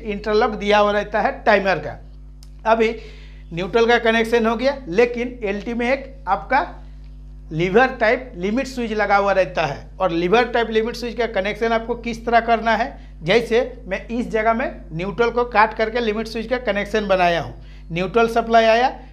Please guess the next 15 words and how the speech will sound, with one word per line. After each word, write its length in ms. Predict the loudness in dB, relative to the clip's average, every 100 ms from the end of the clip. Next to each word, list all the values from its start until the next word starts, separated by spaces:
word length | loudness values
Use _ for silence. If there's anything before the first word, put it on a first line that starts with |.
| -8
लिमिट 300 | -6 -4 -4
स्विच 200 | -6 -6
के 80 | -4
अंदर 400 | -4 -4 -2 0
में 200 | 0 -2
जब 220 | 0 0 -2
ढक्कन 340 | -4 -4 -2
खोल 200 | 0 0
के 80 | 2
देखिएगा 480 | 2 2 2 2 0 -4 -10
तो 100 | -8
दो 200 | -2 0
गो 120 | 2 0
किट 300 | 0 0 0
मिलेगा, 400 | 2 2 2